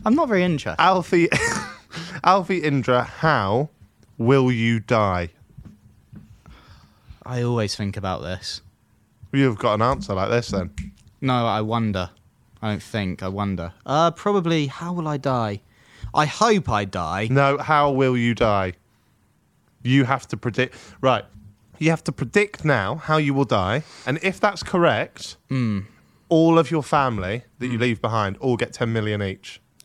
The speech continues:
Speaker 1: Okay. That's good.
Speaker 2: Yeah.
Speaker 1: That's good. I think I'll probably, f-, like, f-,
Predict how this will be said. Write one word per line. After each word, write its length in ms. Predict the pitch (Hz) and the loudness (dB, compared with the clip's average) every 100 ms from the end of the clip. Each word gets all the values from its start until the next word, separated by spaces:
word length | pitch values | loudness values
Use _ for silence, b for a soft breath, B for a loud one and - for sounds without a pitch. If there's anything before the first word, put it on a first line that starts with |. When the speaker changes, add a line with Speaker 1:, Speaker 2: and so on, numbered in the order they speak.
| 127 | -12
Speaker 1:
Okay. 340 | - 131 180 - _ 139 - - | -4 -2 -2 -6 _ -4 -4 -4
That's 180 | - | -4
good. 360 | - 117 98 - | -2 -2 -4 -8
Speaker 2:
Yeah. 140 | - 104 | -4 -4
Speaker 1:
That's 140 | 92 | -4
good. 300 | - 110 101 _ _ b b b b b b b | -2 -2 -4 _ _ b b b b b b b
I 240 | 156 170 185 | 2 4 2
think 560 | - 180 165 151 - - | 2 2 2 2 -2 -6
I'll 120 | - 131 | -2 -2
probably, 720 | 147 135 127 120 117 117 120 _ _ _ | 0 0 0 0 0 -2 -4 _ _ _
f-, 240 | - - - - | -20 -20 -20 -6
like, 260 | 131 110 | -2 -2
f-, 80 | - | -4